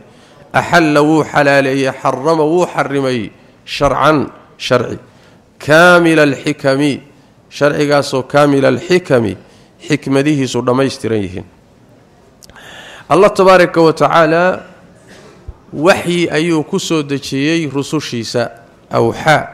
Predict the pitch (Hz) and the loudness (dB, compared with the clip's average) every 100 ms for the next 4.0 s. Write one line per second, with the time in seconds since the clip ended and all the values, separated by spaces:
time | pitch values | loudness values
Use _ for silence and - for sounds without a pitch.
0 | - - - - - _ _ 110 107 101 | -20 -20 -20 -20 -20 _ _ -2 -2 -2
1 | - - - _ - _ _ _ - 117 | -8 -20 -20 _ -20 _ _ _ -18 -8
2 | 113 123 135 143 143 135 156 175 160 - | -6 -4 -4 -4 -2 -2 -2 -4 -8 -16
3 | - - - - _ _ _ 151 165 | -20 -20 -20 -20 _ _ _ 2 4